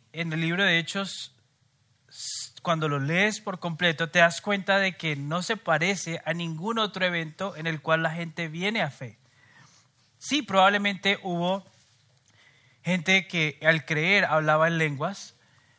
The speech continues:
pero el viento, las, la expectativa, todo lo que lleva detrás del capítulo dos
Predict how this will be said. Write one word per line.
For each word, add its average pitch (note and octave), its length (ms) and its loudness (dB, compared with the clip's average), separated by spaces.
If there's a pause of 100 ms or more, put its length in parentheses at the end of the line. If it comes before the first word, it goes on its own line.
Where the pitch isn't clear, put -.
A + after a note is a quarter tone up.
(120)
pero F#3 300 4
el E3 220 2
viento, E3 1080 2
las, D3+ 400 0
la F3 80 2
expectativa, D#3+ 1400 2
todo A3+ 300 4
lo A#3 160 2
que F#3 120 -6
lleva G3 300 6
detrás F#3 380 6
del G3+ 140 2
capítulo F#3 640 0
dos F3 600 2